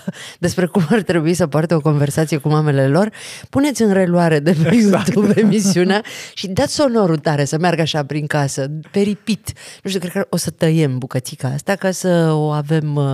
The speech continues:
Speaker 1: în podcast.
Speaker 2: Trimiteți-le link-ul podcastului din greșeală pe un, uh, mesaj.
Speaker 1: Măi, Gașpar, eu sunt de acord cu tine. În același timp, uh, bărbații, bărbații foarte greu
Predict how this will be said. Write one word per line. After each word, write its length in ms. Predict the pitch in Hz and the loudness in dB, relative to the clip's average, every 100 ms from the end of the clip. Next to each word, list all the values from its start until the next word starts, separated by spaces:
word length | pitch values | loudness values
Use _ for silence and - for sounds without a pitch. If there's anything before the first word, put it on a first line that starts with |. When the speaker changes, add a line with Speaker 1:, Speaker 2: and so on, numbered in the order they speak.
| 131 | -2
Speaker 1:
în 100 | 139 | -2
podcast. 340 | 127 139 147 160 | -2 0 2 2
Speaker 2:
Trimiteți-le 720 | 180 202 - 202 202 190 190 | 4 2 0 0 2 4 2
link-ul 760 | 175 180 180 - 131 127 127 123 | 2 2 2 2 2 2 0 0
podcastului 760 | 151 151 139 120 - 123 123 123 | 0 0 -2 -2 -2 0 0 0
din 180 | 135 139 | 0 2
greșeală 520 | 147 147 - 156 147 | 2 2 2 4 2
pe 140 | 131 | 2
un, 240 | 127 127 127 | 2 2 2
uh, 140 | 131 | 2
mesaj. 600 | 131 139 - 143 135 117 _ _ _ _ _ _ _ _ - 151 | 4 2 2 2 0 -2 _ _ _ _ _ _ _ _ -16 -8
Speaker 1:
Măi, 200 | 139 131 | -6 -6
Gașpar, 440 | 131 - 135 135 - - | -8 -10 -10 -12 -14 -12
eu 180 | 165 170 | -6 -4
sunt 220 | 160 165 | -2 0
de 60 | 156 | 0
acord 280 | 139 139 - | 0 -4 -6
cu 100 | 127 | -10
tine. 300 | - 127 131 | -6 -6 -4
În 120 | 147 | -4
același 460 | 147 180 175 147 | -2 -2 -2 -4
timp, 260 | - 196 196 - - - - - | -4 -6 -6 -12 -20 -20 -18 -6
uh, 280 | 165 160 156 - _ 160 | -2 -2 -4 -6 _ -8
bărbații, 720 | 214 214 339 - 330 277 247 _ - - - - - | -6 -4 -6 -6 -6 -6 -8 _ -20 -20 -20 -20 -16
bărbații 380 | - 233 294 277 | -6 -2 -2 -4
foarte 360 | - 226 226 175 | -4 -4 -2 -4
greu 640 | 131 131 127 123 123 117 | -6 -2 0 0 -2 -6